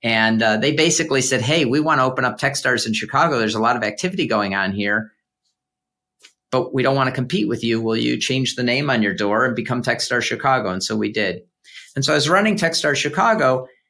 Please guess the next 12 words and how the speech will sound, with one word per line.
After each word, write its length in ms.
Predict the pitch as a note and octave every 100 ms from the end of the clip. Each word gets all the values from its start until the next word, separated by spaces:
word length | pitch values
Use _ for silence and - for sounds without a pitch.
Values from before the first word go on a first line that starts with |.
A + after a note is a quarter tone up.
| _
and 100 | D#3+
I 40 | E3
was 160 | C#3+
doing 260 | F3+ A3 E3
angel 400 | D#3 F3 D3+ B2
investments. 800 | G#2 F#2+ - G2+ G2+ A2+ - - A#2
I 40 |
had 140 | A#2
made 220 | B2 C3 -
twenty-eight 440 | C#3 C#3 C3 A#2
angel 360 | A#2+ B2+ A2+ G#2
investments, 760 | F#2 F#2 - F2+ E2 -